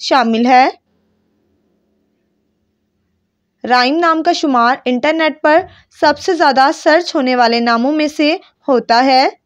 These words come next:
खुशकिस्मत धातों में हिंसों के हिसाब से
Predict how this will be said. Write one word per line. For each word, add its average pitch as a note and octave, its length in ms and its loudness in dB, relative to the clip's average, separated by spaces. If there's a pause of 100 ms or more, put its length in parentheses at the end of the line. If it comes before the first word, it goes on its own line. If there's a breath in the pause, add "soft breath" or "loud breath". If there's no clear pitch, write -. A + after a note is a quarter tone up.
(2500)
खुशकिस्मत D#4+ 760 -2
धातों B3 360 0
में B3 280 -2 (240 soft breath)
हिंसों C4+ 340 -2
के F4 100 0
हिसाब A#3+ 480 0
से C#4+ 280 -2